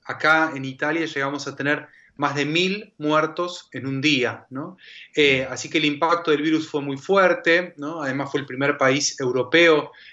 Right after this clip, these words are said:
que, que fue víctima del, del virus. Gracias a Dios, desde el cuatro de mayo, las autoridades italianas han permitido la reapertura muy de a poco, muy de a poco. Si Dios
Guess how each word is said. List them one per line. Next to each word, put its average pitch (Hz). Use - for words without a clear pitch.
que, 123
que 123
fue 139
víctima 135
del, 123
del 127
virus. 185
Gracias 160
a 143
Dios, 156
desde 135
el 127
cuatro 160
de 139
mayo, 156
las 135
autoridades 143
italianas 147
han 139
permitido 135
la 131
reapertura 139
muy 185
de 151
a 135
poco, 190
muy 151
de 147
a 139
poco. 175
Si -
Dios 139